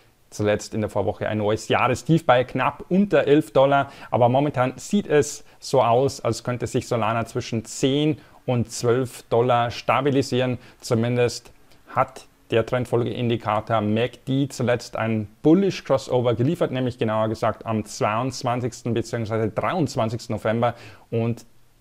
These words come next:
damit deutet der mac D eine weitere Kurserholung an. Auch der R S I, der relative Stärke-Index, ist aus dieser überverkauften Situation wieder zurück in den neutralen Bereich gelaufen. Also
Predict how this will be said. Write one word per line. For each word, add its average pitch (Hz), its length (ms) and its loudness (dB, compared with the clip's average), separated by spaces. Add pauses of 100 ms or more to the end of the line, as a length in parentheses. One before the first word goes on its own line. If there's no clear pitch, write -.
(220)
damit 139 520 0
deutet 127 500 0
der 117 100 2
mac 113 260 -4
D 123 220 0
eine 110 300 0
weitere 107 460 0
Kurserholung 131 1080 0
an. 151 240 0 (400)
Auch 123 320 0
der 107 200 0
R 127 140 2
S 143 240 -4
I, 131 240 0
der 120 180 -4
relative 113 580 0
Stärke-Index, 131 800 0
ist - 240 -6
aus 127 200 0
dieser 131 280 0
überverkauften 120 1120 2
Situation 117 800 -2 (380)
wieder 120 340 2
zurück 123 300 -2 (100)
in 127 80 -2
den 110 140 0
neutralen 107 560 0
Bereich 107 460 0
gelaufen. 113 460 2
Also 117 300 0